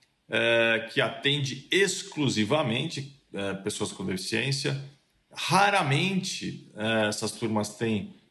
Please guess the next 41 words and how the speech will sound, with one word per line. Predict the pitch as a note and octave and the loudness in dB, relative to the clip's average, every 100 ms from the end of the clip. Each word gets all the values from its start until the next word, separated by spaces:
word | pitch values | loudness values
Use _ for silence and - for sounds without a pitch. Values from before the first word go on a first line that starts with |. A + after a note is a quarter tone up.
| _ | _
o | G#2+ | -4
contato | B2+ A2+ B2 - | 0 4 2 2
com | C#3 C3+ | 0 0
o | |
currículo | - C3 G#2 D#3 D#3+ - C3+ A#2 | 2 2 4 2 0 0 2 2
oficial | - - A2 A2+ A#2+ G2+ | 2 0 2 4 4 2
do | G2+ | -4
município, | F2+ F2+ - D3 C#3+ A2 | -2 -4 -2 -2 0 0
do | G2+ | -2
estado. | F#2+ - A#2 C3 C#3 C#3 - - - _ _ - | -4 0 2 2 2 -4 -10 -20 -20 _ _ -2
Eh, | A#2+ B2+ B2+ C3 C3 - E3 | 2 6 6 6 4 -4 -2
e, | F#3+ | 2
em | F3+ | 4
geral, | E3 D3 | 6 6
a | C#3+ | 4
gente | C#3 - | 2 2
percebe | D#3 - C#3 C#3 | 0 4 4 4
ali | A#2 A#2 C3 - - - - | 2 0 -2 -4 -16 -20 -2
uma | C#3 C#3+ - - | 2 4 2 -2
crença | D#3+ E3 E3 C#3 B2+ | 2 2 2 -2 -4
de | A#2+ | -4
que | C3+ - D#3 | -6 0 2
elas | E3+ E3+ | 4 2
não | C#3+ F#3 C#3 | 2 0 2
vão | D3 D#3+ | 2 4
ter | E3 | 2
a | D#3 | 2
chance | C#3 D3 C#3 D3+ C#3 C#3 - _ - | 2 0 0 -2 -2 -6 -14 _ -4
de | D#3 | -2
se | C#3+ F#3 | 0 0
desenvolver. | D3+ F3+ F3+ F#3+ C3 C#3 - - - - _ _ - | 2 4 6 4 4 4 4 -2 -14 -20 _ _ -10
E | E3+ G3+ | 2 2
esse | G3 | 4
modelo, | D#3+ A#2+ C#3 C#3+ | 2 4 4 2
ele | B2+ | 0
foi | A#2+ E3 D3+ | 2 2 4
testado | - - - C3 A2+ - | 2 2 2 0 0 -4
por | D#3 | -4
décadas | A#2+ F#2 B2 B2+ C#3 C#3+ D#3 | -4 2 2 2 -2 -2 -4
e | |
fracassou. | F3 F3+ F3+ F#3 - C3+ - - | -2 -2 0 -2 2 0 0 -6